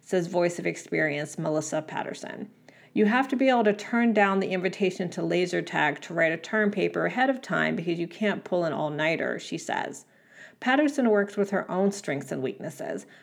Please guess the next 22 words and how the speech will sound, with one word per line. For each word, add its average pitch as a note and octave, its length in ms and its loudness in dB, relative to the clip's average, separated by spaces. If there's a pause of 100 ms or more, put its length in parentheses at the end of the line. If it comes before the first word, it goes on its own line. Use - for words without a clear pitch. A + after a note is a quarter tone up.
For F#3+ 180 0
example, G3 760 2
a F#3+ 80 0
weakness G3+ 540 2
is F3+ 200 -4
if F#3 140 2
she F#3+ 160 -2
sits A3+ 320 -2
and F#3+ 100 0
stares F3+ 300 2
at F3+ 120 0
a F3 40 -2
computer C#4+ 540 -2
from F#3 180 -2
nine D3+ 220 2
to D#3 100 -6
five, C#3+ 420 2
she F#3+ 200 -2
knows F3 280 0
she'll F3+ 140 -6
fall C#3 280 -2
asleep. - 520 -6